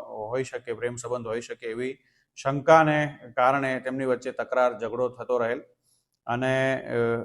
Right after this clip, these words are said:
જે પરમ દિવસે બાવીસ તારીખે અ, વહેલી સવારે એટલે લગભગ આશરે બે વાગ્યાથી લગભગ ત્રણ વાગ્યાની વચ્ચે આ જે આરોપી છે એમણે, અ, પોતાની પત્ની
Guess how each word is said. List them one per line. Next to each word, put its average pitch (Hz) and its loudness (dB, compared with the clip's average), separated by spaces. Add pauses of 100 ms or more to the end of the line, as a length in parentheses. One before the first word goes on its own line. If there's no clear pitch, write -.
(120)
જે 123 -2
પરમ 127 0
દિવસે 127 -2
બાવીસ 131 2
તારીખે 120 -2 (520)
અ, 117 -6
વહેલી 120 2
સવારે 139 6
એટલે 113 0
લગભગ 117 0 (240)
આશરે 127 -2
બે 139 6
વાગ્યાથી 127 2
લગભગ 120 -4
ત્રણ 120 -6
વાગ્યાની 117 -4
વચ્ચે 113 -6 (460)
આ 123 4
જે 127 0
આરોપી 123 0
છે 135 -2
એમણે, 123 -2 (280)
અ, 113 -8
પોતાની 123 -2
પત્ની 123 -4